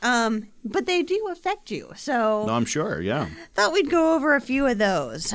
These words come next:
Speaker 1: um, in no particular order of importance.
Speaker 2: Okay.
Speaker 1: So,
Speaker 2: All right.
Speaker 1: first thing, just so we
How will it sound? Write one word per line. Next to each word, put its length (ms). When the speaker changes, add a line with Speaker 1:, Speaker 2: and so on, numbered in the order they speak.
Speaker 1:
um, 300
in 180
no 220
particular 680
order 460
of 120
importance. 920
Speaker 2:
Okay. 260
Speaker 1:
So, 260
Speaker 2:
All 120
right. 360
Speaker 1:
first 300
thing, 280
just 220
so 460
we 280